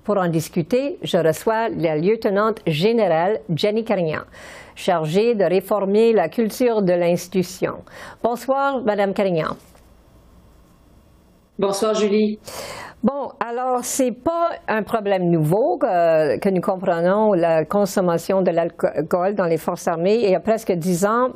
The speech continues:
Speaker 1: Mark Norman, vice-amiral, affi-, affirmait que l'alcool était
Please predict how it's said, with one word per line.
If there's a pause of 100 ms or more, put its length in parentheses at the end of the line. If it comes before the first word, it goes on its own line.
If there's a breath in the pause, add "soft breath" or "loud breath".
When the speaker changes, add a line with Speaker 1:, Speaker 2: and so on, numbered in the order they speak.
(100)
Speaker 1:
Mark
Norman,
vice-amiral,
affi-,
affirmait
que
l'alcool (440 loud breath)
était